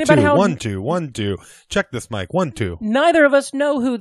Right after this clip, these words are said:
Speaker 2: know the last name of the family on Malcolm in the Middle.
Speaker 1: Yeah.
Speaker 2: So, and it seems
Speaker 1: Mitchell.
Speaker 2: very weird to
Speaker 1: I think
Speaker 2: me.
Speaker 1: it's gonna be an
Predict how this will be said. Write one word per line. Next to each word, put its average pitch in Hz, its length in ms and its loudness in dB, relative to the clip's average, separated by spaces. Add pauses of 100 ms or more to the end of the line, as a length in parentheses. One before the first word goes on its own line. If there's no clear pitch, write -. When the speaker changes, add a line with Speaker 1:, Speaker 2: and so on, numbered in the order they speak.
Speaker 2:
know 240 360 4
the 220 140 -2
last 233 280 2
name 277 180 0
of 226 40 -2
the 233 80 0
family 185 320 -4
on 233 120 -4
Malcolm 143 260 -4
in 196 40 -6
the 240 60 -2
Middle. 427 300 -4 (160)
Speaker 1:
Yeah. 185 220 0 (260)
Speaker 2:
So, 254 340 8
and 262 180 4
it 247 120 2
seems 208 200 4
Speaker 1:
Mitchell. 233 120 4
Speaker 2:
very 247 120 6
weird 262 460 0
to - 60 -4
Speaker 1:
I - 40 0
think 220 80 0
Speaker 2:
me. 226 60 0
Speaker 1:
it's 170 100 -4
gonna 170 160 0
be 156 140 2
an 139 100 -4